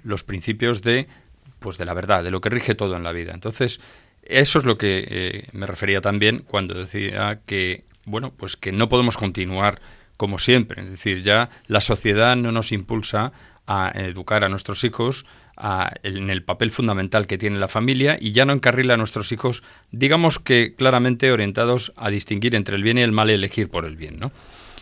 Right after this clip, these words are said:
Y por otra parte hay un segundo mensaje que yo destacaría, que es, eh, aquel que dice que tenemos que nosotros, los padres, influir positivamente a nuestras familias, porque nuestros hijos nos necesitan, necesitan nuestro apoyo, nuestro consejo,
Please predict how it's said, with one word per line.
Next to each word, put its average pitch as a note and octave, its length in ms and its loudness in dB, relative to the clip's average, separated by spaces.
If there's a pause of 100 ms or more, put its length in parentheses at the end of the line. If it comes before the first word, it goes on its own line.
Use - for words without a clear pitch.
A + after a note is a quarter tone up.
Y C#3 120 4
por C#3+ 120 8
otra F3+ 160 4
parte F#3+ 220 4
hay E3+ 60 8
un E3+ 100 2
segundo C#3 260 4
mensaje B2 360 2
que F#2+ 80 0
yo G#2 100 2
destacaría, G#2 560 2
que G2+ 100 0
es, B2 200 -2 (760)
eh, G2+ 440 6
aquel C#3 280 2
que C#3+ 120 4
dice C#3+ 300 2
que A#2 260 6
tenemos C#3 420 0
que D3 180 2
nosotros, A2 520 0
los G2+ 200 -6
padres, C3+ 520 4 (480)
influir D#3 640 4
positivamente A#2+ 720 2
a G#2 40 2
nuestras G2 320 -4
familias, G2+ 500 0
porque F#2+ 300 -6
nuestros G2 360 -6
hijos C#3+ 300 0
nos A2 180 0
necesitan, F2+ 580 -4
necesitan F#2+ 400 -6
nuestro F#2 260 -8
apoyo, C#3+ 360 2
nuestro G#2+ 260 -10
consejo, C3+ 640 -6